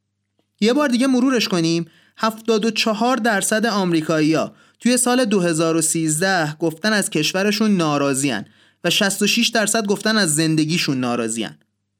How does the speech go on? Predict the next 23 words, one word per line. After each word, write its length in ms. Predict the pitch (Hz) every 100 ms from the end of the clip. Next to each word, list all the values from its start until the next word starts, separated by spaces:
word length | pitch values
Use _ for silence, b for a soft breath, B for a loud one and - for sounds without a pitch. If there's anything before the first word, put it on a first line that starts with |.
| _ _ _ _ _ _ _ -
الان 220 | 196 269
کلی 500 | - - 233 254 254
علامت 380 | 233 180 165 156
سوال 260 | 160 160 151
باید 200 | 135 127
توی 140 | 135
ذهنمون 440 | 127 127 131 123
ایجاد 280 | 123 120 117
شده 200 | - 120
باشه. 340 | 117 117 85 - b b b -
اولاً 600 | 240 240 254 233 214 202
که 100 | 202
کلی 420 | 202 - 233 233
از 160 | 202 175
این 160 | 220 202
معیارهای 580 | 170 160 160 156 196
خوشحالی 840 | 214 190 170 - 156 175 202 160 151 B B B
می‌گن 240 | 196 254 233
آمریکایی‌ها 600 | 202 196 202 208 214 233
جزو 260 | 247 240
خوشحال‌ترین 640 | 240 208 196 170 165 165
آدمای 360 | 160 151 156 170
دنیان. 380 | 135 120 98